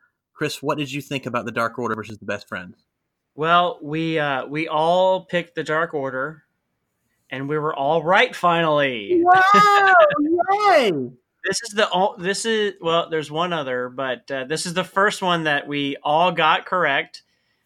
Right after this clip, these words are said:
Speaker 2: Um, you know, I thought this was, by the wrestling, Best Friends should have won this match because
Speaker 1: Yeah.
Speaker 2: the Best <laughs> Friends were so good. Um,
Speaker 1: Yeah.
Speaker 2: and, uh, you know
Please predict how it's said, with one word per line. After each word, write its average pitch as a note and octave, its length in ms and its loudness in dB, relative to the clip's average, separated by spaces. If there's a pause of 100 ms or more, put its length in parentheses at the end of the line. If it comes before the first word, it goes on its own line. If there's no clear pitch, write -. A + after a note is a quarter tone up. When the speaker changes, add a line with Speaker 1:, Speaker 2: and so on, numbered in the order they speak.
(140)
Speaker 2:
Um, C#3 520 0 (300)
you F3 140 -4
know, A3 140 0
I A#3 120 -2
thought A#3+ 320 -4
this A3+ 200 -6
was, G3+ 420 -10 (1500)
by D#3+ 180 2
the D3+ 120 0
wrestling, A3+ 920 -2
Best E3 340 0
Friends D#3+ 280 0
should C#3+ 140 -2
have B2+ 80 -2
won B2 200 -2
this A2+ 220 -8
match - 420 -10 (220)
because D3 380 0
Speaker 1:
Yeah. G2 180 -4
Speaker 2:
the C#3+ 120 -6
Best D#3+ 360 -2
<laughs> - 60 -16
Friends G3 580 0 (580)
were C#3 80 -6
so E3+ 400 2
good. B2+ 420 -6 (520)
Um, C#3 340 0
Speaker 1:
Yeah. G2+ 180 -2 (200)
Speaker 2:
and, D3 160 -6
uh, C#3+ 60 -6 (340)
you D3 180 -8
know C3 380 -2